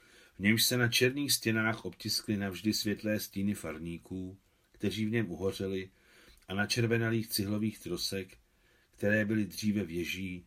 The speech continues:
vodojemem. "Počkej, Sláviku, nestíhám ti, počkej," prosil zadýchávající se Alexej dlouhonohého Slávika.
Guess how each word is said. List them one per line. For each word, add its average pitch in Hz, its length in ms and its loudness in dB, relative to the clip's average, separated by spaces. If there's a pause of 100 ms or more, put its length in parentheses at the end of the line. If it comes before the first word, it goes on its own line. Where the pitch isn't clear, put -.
(100)
vodojemem. 69 720 -8 (920)
"Počkej, 120 380 8
Sláviku, 104 600 6 (400)
nestíhám 117 580 6
ti, 95 160 -6
počkej," 95 640 2 (800)
prosil 117 440 6
zadýchávající 113 920 4
se 113 180 0
Alexej 98 540 0
dlouhonohého 92 640 -2
Slávika. 82 720 -8